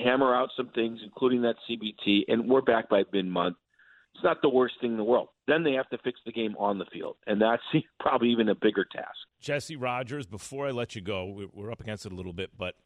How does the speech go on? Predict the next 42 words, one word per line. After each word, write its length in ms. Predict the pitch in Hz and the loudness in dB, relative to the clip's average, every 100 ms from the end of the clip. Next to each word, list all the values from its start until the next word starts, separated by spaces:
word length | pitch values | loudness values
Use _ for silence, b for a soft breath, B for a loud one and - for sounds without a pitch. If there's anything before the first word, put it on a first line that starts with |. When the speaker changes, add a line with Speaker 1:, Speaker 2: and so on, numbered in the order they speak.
| _ _ _ | _ _ _
Speaker 2:
I 20 | |
think 160 | 98 101 | -12 -4
that's 180 | 131 - | -4 -4
Speaker 1:
Mm-hmm. 120 | 123 | -6
Speaker 2:
excellent 360 | 110 117 110 | -6 -10 -10
work 220 | 113 104 117 | -8 -6 -4
out 160 | 95 | -4
of 60 | 95 | -4
you. 260 | 95 87 - _ | -6 -8 -12 _
But 80 | 117 | -4
I 40 | |
just 200 | 120 202 | -4 -4
want 140 | 175 156 | -4 -4
to 60 | |
disprove 760 | 107 113 135 - - 131 101 - | -6 -8 -8 -10 -10 -8 -10 -10
the 100 | 104 | -10
nonsense 840 | 104 113 117 120 110 - 85 - | -8 -8 -6 -6 -10 -10 -10 -12
that 160 | - - | -14 -10
the 120 | 104 | -6
owners 360 | 101 101 95 85 | -6 -6 -8 -12
are 80 | |
peddling. 420 | 82 - 85 78 73 - | -14 -14 -14 -16 -18 -16
Okay, 180 | 120 | -10
it's 140 | 139 - _ | -10 -10 _
utter 260 | 165 160 147 | -2 -2 -6
Speaker 1:
Mm-hmm. 240 | 139 98 | -8 -6
Speaker 2:
nonsense. 400 | 120 117 - 92 b b | -4 -4 -8 -14 b b
Has 200 | 156 - 147 | -8 -8 -14
zero, 540 | 107 107 127 208 143 | -12 -8 -4 -4 -2
when 120 | 127 | -4
I 60 | 208 | -4
say 240 | 240 226 | -4 -6
zero 240 | 147 135 170 | -6 -4 -6
to 80 | 160 | -6
do 140 | 160 | -6
with 120 | 156 | -8
competitive 500 | - 131 135 151 135 113 | -8 -10 -6 -6 -8 -6
balance, 320 | 143 165 - b b | -6 -6 -12 b b
I 60 | 165 | -6
mean 180 | 170 160 - | -4 -4 -6
absolutely 680 | 185 - 185 156 160 143 | -6 -6 -6 -6 -8 -8
nothing. 340 | 143 135 - | -8 -8 -12